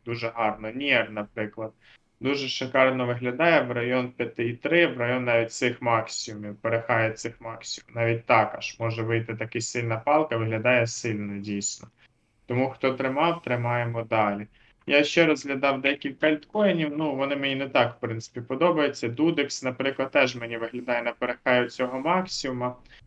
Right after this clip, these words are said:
Але, звісно, е, в силу того, як його виносять, не знаю, що сказати.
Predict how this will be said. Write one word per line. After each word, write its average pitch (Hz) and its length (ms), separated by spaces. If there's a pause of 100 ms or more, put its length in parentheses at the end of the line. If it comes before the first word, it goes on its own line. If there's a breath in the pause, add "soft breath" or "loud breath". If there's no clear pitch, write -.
(260)
Але, 156 300
звісно, 135 880
е, 123 160
в 120 100
силу 139 580 (220)
того, 139 320
як 131 340
його 127 400
виносять, 131 640
не 127 160
знаю, 110 380
що - 160
сказати. 135 760